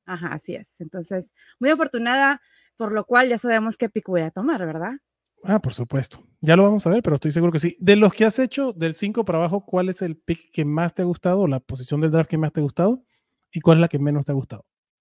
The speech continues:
Speaker 1: La que más me ha gustado draftear, yo creo que fue en el, en el Sco-, en el Scott Fish Bowl,
Speaker 2: Ujú.
Speaker 1: este, porque tuve la oportunidad de draftear a mi único Ja'Marr Chase.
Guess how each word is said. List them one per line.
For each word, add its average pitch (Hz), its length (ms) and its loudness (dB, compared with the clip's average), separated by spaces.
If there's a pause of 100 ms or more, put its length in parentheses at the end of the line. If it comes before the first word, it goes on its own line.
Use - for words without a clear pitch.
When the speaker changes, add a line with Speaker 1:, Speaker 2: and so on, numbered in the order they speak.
(480)
Speaker 1:
La 208 220 -6
que 196 180 -6
más 254 280 -4
me 294 120 0
ha - 20 -4
gustado 285 380 -2
draftear, 220 720 -6
yo 214 160 -10
creo 220 160 -10
que 226 100 -14
fue 220 200 -8
en 220 60 -8
el, 208 300 -6
en 170 220 -6
el 170 80 -8
Sco-, - 200 -14
en 190 140 -8
el 180 140 -6
Scott 208 240 -8
Fish 214 180 -10
Bowl, 208 300 -6 (380)
Speaker 2:
Ujú. 143 280 -6
Speaker 1:
este, 202 260 -6
porque 208 240 -8
tuve 202 240 -4
la 220 60 -2
oportunidad 180 520 -6
de 196 200 -4
draftear 190 540 -2
a 220 60 0
mi 196 80 0
único 208 300 -2
Ja'Marr 175 360 -4
Chase. 247 480 -4